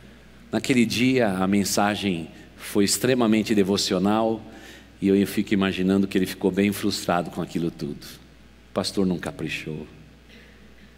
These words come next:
Porque muitas vezes nós achamos que Deus tem que agir conforme nós queremos.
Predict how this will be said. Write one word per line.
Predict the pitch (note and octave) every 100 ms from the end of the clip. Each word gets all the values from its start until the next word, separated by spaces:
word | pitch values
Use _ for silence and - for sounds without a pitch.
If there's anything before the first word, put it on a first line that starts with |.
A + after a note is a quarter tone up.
| - - - - - - - - - - - - - - - - - - - - - - - - - - - -
Porque | - B2
muitas | D3 D3+ G#2+ G2+
vezes | A#2+ A#2 G2+
nós | G#2+ G#2
achamos | G2 - A#2 A2 -
que | - G2+
Deus | F2+ A#2 C3
tem | - B2 G#2+
que | G#2+
agir | G2 G2+ A2+
conforme | G#2 G#2+ G2+ G#2 G2+ F#2+
nós | F#2+ G2 -
queremos. | F#2+ E2 E2+ D#2 D#2 D#2+ -